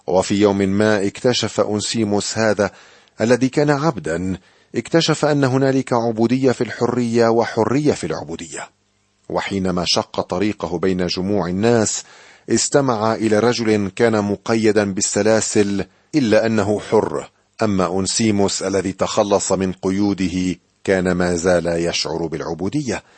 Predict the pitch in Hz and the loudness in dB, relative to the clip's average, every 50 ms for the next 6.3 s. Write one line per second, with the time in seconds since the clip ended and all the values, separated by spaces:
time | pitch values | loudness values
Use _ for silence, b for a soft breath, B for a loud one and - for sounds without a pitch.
0 | b b b b b b b b - 98 98 104 139 156 151 - 143 117 127 131 | b b b b b b b b 0 0 2 2 2 0 2 2 2 4 4 4
1 | 131 123 117 - - 127 - - 123 113 123 120 113 - - 156 156 156 147 139 | 4 4 2 0 -2 -4 -2 0 0 0 0 0 0 0 0 2 4 4 4 4
2 | 139 135 135 131 120 - - 147 139 131 127 131 123 - - - 139 127 127 123 | 4 2 0 -2 -4 -2 -2 0 0 2 2 2 0 0 -2 -2 0 2 2 2
3 | 131 123 117 - 120 - - 120 117 127 139 143 - 147 - - 151 139 113 110 | 2 0 0 0 -2 0 0 0 0 0 0 0 0 -2 -2 -2 -2 -2 -2 -2
4 | 110 95 90 87 87 87 85 76 73 - b b b b b 98 101 98 104 101 | -2 -2 -2 -2 -2 -2 -2 -2 -4 -8 b b b b b -2 2 4 4 4
5 | 85 - - 90 87 78 95 90 90 - - 95 90 92 90 82 98 101 92 85 | 2 0 -2 -2 0 2 4 2 2 0 -2 -2 0 0 0 0 0 0 0 0
6 | 82 85 - - - - | 0 -2 -2 -4 -6 -8